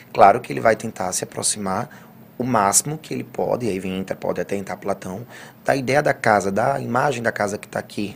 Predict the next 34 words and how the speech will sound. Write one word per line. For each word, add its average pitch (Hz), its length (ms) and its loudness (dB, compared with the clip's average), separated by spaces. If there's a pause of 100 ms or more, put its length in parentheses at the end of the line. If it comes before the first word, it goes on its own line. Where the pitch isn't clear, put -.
na - 80 -8
estrutura - 480 -6
psíquica - 460 0
dele. 135 320 -6 (480)
Só - 400 6
que, 147 420 -2 (220)
se - 300 2
ele 208 140 4
entender 147 680 -2
que 143 100 -2
ali 139 200 0
é 156 40 -2
uma 156 120 -2
tentativa 113 580 -6
e - 20 -2
ele 120 100 -4
pode 135 280 -2
continuar 120 520 -4
sempre - 360 -2
tentando, 107 640 -2
mas 107 280 -2
qualificando - 920 2 (400)
o 127 80 -4
que - 300 4
ele 151 140 8
fez, 123 720 -2 (300)
então 139 200 -4
ele 175 80 -2
tá 180 100 4
buscando, 170 680 -4
de 107 120 -6
uma 110 120 -2
certa 107 300 -4
forma, 135 340 -4